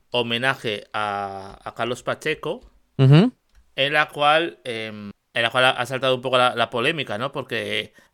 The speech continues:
Speaker 1: al parecer están per-, van a permitir el uso de inteligencia artificial para, para hacer
Speaker 2: Mm.
Speaker 1: este concurso, que es en plan, a ver, macho, mm, no.
Speaker 2: A ver,
Speaker 1: No,
Speaker 2: yo,
Speaker 1: no.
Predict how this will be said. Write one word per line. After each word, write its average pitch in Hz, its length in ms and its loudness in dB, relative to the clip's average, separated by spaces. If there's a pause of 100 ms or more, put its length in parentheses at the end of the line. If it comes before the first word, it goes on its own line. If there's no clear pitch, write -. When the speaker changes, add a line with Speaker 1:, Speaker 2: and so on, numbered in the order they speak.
(140)
Speaker 1:
al 117 260 2
parecer 123 960 0
están 123 540 -2
per-, 131 200 -2
van 131 160 2
a 127 80 2
permitir 131 560 -2
el 113 180 -4
uso 117 240 -4
de 139 200 0 (300)
inteligencia 151 840 2
artificial 117 760 -2 (340)
para, 104 840 -2
para 110 140 -4
hacer 131 220 4
Speaker 2:
Mm. 107 40 6
Speaker 1:
este 101 200 -2
concurso, - 580 -12
que - 100 -18
es 113 60 -10
en 104 80 -14
plan, 104 260 -4
a 107 140 -4
ver, 117 140 -6
macho, 113 340 -12 (160)
mm, 170 320 -6 (480)
no. 127 420 -6 (300)
Speaker 2:
A 127 60 6
ver, 123 80 8
Speaker 1:
No, 113 80 6
Speaker 2:
yo, 139 320 6
Speaker 1:
no. - 40 -20